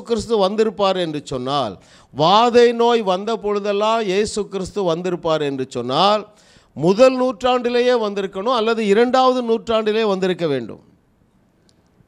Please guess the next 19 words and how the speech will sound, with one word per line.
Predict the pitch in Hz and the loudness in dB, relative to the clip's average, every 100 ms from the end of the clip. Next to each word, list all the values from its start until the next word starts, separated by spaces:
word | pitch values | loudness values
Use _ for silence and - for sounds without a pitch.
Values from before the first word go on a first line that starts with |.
| _ _ _ _ _ _ 151 | _ _ _ _ _ _ 2
அல்லது | 202 240 262 | 4 4 2
இந்த | 240 220 208 | 0 0 2
இருபது | 247 262 254 240 | 0 2 2 2
நூற்றாண்டுகளிலே | 220 254 247 240 226 190 180 196 247 196 | -4 -6 -2 -2 -2 -4 -4 -2 -2 0
இருபது | 240 285 285 285 262 | 2 4 4 2 2
முறை | 269 269 247 | 2 4 2
வந்திருக்க | 233 226 202 175 | 0 -2 -4 -6
வேண்டும் | 151 143 139 | -8 -8 -6
அல்லவா? | 156 220 196 | -4 -6 -6
சற்று | 196 202 247 - | -6 -4 -4 -4
சிந்தியுங்க | 220 240 226 180 | -4 -2 0 2
பிரியமானவர்களே. | 139 139 127 120 120 117 196 240 - _ _ - _ _ 196 | 2 2 0 -2 -2 -4 -6 -6 -10 _ _ -20 _ _ 2
ஆனால் | 262 226 220 269 220 - _ _ _ _ _ - 165 | 4 4 4 2 -2 -8 _ _ _ _ _ -2 2
உலகத்தின் | 269 277 269 - 262 233 | 4 4 0 -2 -6 -2
முடிவு | 214 247 247 208 156 180 226 214 - 131 | 0 0 2 2 2 0 -2 -6 -8 -4
அதன் | 170 220 190 | -2 0 0
அடிப்படையில் | 190 202 180 175 175 151 127 | -2 -2 -2 0 -2 -2 -2
அல்ல. | 117 123 139 110 92 - _ _ _ _ 131 | -2 -4 -4 -6 -10 -18 _ _ _ _ 0
இவைகளெல்லாம் | 156 190 202 208 233 277 | 2 4 4 4 4 2